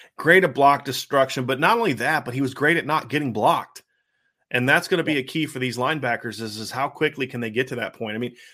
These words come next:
Speaker 1: there were times, Ryan, where he would just step down and he just was, he could just, see where the line was coming and just quickly,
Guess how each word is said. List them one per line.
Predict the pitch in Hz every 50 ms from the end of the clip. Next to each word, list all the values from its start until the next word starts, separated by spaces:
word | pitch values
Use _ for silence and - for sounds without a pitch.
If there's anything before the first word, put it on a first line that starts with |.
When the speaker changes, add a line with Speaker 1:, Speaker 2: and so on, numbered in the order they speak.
| _ _
Speaker 1:
there | - 190 240
were | 233 -
times, | - - 175 190 196 165 127
Ryan, | 139 131 131
where | 123 110
he | 143 202
would | 226 170
just | 147 123 -
step | - - 156 - - 127
down | 139 147 151 143 127
and | 120 120
he | 147 170
just | 170 156 127 -
was, | 127 120 107 110
he | 123 139
could | 160 185 180
just, | 160 156 - - - _ _ _ _ _ _ _ _ _
see | - - - 175 190
where | 220 214
the | 202 180
line | 180 185 185 180
was | 165 147 -
coming | - 175 175 160
and | 135
just | 120 120 - -
quickly, | - 185 175 - 175 170 165 156 156 151 143 139 - -